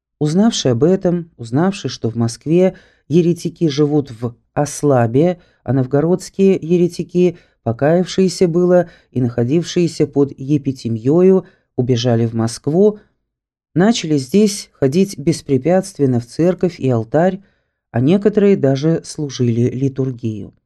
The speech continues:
Видя такое послабление еретикам в Москве, Геннадий обратился к человеку, который по своему характеру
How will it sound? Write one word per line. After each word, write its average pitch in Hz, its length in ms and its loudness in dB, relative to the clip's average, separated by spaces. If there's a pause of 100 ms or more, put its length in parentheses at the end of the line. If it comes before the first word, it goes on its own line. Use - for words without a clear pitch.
(960)
Видя 196 500 4
такое 175 400 0
послабление 147 840 -2
еретикам 123 680 -4
в 120 140 -8
Москве, 180 600 0 (480)
Геннадий 240 420 4
обратился 196 580 0
к - 60 -10
человеку, 175 600 0
который 170 420 -4
по - 100 -8
своему 123 380 -2
характеру 139 720 0